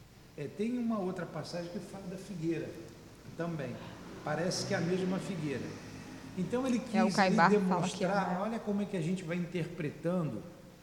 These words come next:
Speaker 1: é, o evangelho, como dá, dá, abre um leque de interpretação.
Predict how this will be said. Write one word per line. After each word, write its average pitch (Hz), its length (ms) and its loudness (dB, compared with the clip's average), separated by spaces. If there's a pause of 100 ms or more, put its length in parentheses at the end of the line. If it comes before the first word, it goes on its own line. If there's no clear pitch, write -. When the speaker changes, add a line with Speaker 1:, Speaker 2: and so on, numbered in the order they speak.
(380)
Speaker 1:
é, 147 340 2 (140)
o 156 100 2
evangelho, 135 960 0 (180)
como 202 220 0
dá, 190 360 -2 (220)
dá, 160 380 -2
abre 165 340 -2
um 156 120 -2
leque 160 340 -2
de 135 100 -10
interpretação. 135 840 -6